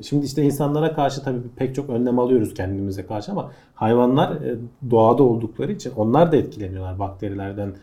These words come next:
işte mantarlardan falan. Mesela iki bin on üç yılında tam sebebi bilinmeyen, muhtemelen bir bakteri enfeksiyonu deniyor. E, Amerika, Kuzey Amerika civarındaki şeyler,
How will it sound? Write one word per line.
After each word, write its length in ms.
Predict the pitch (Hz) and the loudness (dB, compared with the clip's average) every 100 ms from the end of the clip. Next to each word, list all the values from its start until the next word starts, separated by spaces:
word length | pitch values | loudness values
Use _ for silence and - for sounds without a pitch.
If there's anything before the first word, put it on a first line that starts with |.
| _ _ _ | _ _ _
işte 120 | - | -10
mantarlardan 720 | 101 98 95 101 98 95 95 92 | -6 -4 -4 -4 -2 -4 -4 -6
falan. 220 | - - | -6 -6
Mesela 320 | 113 120 117 - _ _ | -4 -4 -8 -12 _ _
iki 220 | 113 - | -6 0
bin 60 | 139 | 2
on 140 | 165 | 4
üç 200 | 156 147 | 2 0
yılında 460 | 120 113 110 123 139 | -2 0 0 -2 -2
tam 200 | 131 131 | -2 0
sebebi 440 | 135 127 123 120 | 0 0 0 -2
bilinmeyen, 500 | 120 131 131 110 98 123 120 117 | 0 2 2 2 0 -4 -8 -10
muhtemelen 460 | 113 - 117 113 110 | -10 -8 -6 -4 -4
bir 100 | 107 | -2
bakteri 320 | 110 - 113 | -4 -4 -6
enfeksiyonu 480 | 113 107 92 101 95 | -6 -8 -12 -10 -8
deniyor. 180 | 123 190 - _ _ _ - 117 - | -8 -8 -12 _ _ _ -18 -16 -8
E, 260 | 107 104 101 95 95 - - - _ _ - | -4 -4 -6 -8 -12 -14 -14 -20 _ _ -2
Amerika, 560 | 110 127 127 127 113 | 2 2 4 2 2
Kuzey 300 | - 110 127 | -2 -2 2
Amerika 360 | 127 107 - 107 | 2 0 -4 -4
civarındaki 840 | 110 107 107 107 110 110 - 180 | -2 0 0 0 0 -2 -2 -4
şeyler, 440 | 165 160 151 104 | 0 0 2 0